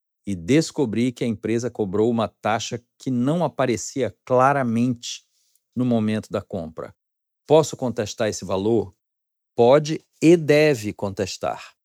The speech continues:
porque o princípio da informação, dileta ouvinte, é um princípio básico do direito do consumidor.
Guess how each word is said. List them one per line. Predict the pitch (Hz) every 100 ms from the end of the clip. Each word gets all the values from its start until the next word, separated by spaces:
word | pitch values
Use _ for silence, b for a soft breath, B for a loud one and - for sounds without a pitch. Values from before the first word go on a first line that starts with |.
| _ _ _
porque | 101 - 123
o |
princípio | - 117 107 - 170 160 139
da | 127
informação, | 143 - 127 120 104 - - 117 123
dileta | 95 82 82 -
ouvinte, | 76 78 80 80 - _ _ _ _
é | 113
um | 120
princípio | 127 117 - 131 -
básico | 156 90 90 98 107 127 _ 135
do | - 117
direito | 123 104 98 -
do | 131
consumidor. | 139 131 165 185 139 80 -